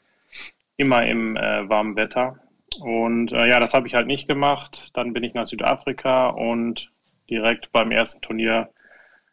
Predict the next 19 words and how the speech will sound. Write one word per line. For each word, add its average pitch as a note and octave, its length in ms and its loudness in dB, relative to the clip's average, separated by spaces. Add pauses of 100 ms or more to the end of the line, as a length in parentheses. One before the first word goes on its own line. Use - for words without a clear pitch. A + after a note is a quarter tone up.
(240)
haben C#3 180 2
wir C#3+ 120 6
uns C#3 160 4
dann C3+ 180 4
übers C3 380 4
Telefon D3 420 2
getrennt. D#3+ 640 0 (460)
Und, C3 600 0
äh, E3 40 2
ja, C3 680 4
dann A#2+ 240 -10
ging B2+ 220 -6
eine A#2+ 400 -2
Achterbahnfahrt B2 800 -2
los, C#3+ 500 -2 (120)
emotionale C3+ 760 -2
dieses B2+ 300 -6
Jahr. B2+ 400 2
Und, A2 260 -10